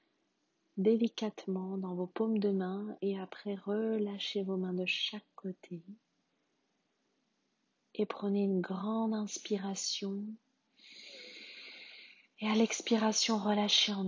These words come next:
ouvrant la bouche, en relâchant complètement tout. Grande inspire par le nez.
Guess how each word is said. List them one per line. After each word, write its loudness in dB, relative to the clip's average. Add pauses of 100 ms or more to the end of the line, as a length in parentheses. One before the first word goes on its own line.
ouvrant 0
la -2
bouche, 2
en -8
relâchant 2 (100)
complètement -10 (100)
tout. -14 (3000)
Grande -4
inspire -4
par -6
le -4
nez. -6